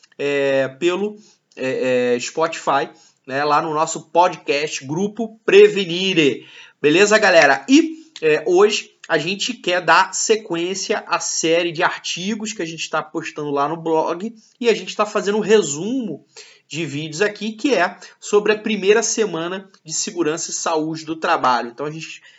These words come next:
é o terceiro vídeo, né, a terceira parte da série.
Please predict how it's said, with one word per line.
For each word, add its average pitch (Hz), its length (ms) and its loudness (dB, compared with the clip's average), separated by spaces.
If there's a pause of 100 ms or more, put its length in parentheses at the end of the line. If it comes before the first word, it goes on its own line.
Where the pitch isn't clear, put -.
(120)
é 143 60 -6
o 143 60 0
terceiro 196 720 2
vídeo, 185 500 -10 (220)
né, 151 80 -2
a 147 60 0
terceira 180 440 0
parte 160 520 0
da 135 100 -2
série. 151 540 -2